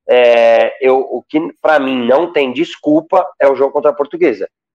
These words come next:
que jogaram todos os titulares, um time que é o pior time do campeonato,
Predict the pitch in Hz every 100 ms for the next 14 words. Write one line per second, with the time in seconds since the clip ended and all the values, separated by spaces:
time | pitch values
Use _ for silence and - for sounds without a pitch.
0 | _ - 117 123 120 117 - 151 170 170
1 | 175 165 139 127 151 185 - - - 127
2 | 123 139 131 131 120 123 139 - 135 139
3 | 131 127 117 117 156 -